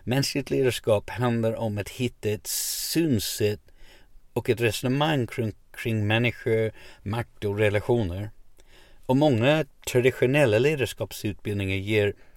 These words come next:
enkla svar på vad man ska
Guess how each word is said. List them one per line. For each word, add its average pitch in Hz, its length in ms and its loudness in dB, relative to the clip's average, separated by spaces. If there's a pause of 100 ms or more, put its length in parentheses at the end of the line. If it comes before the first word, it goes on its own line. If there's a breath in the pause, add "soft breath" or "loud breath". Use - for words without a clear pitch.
(340 soft breath)
enkla 127 400 2
svar 123 400 4
på 117 220 -2
vad 107 580 2 (120)
man 107 220 -2
ska 104 380 -2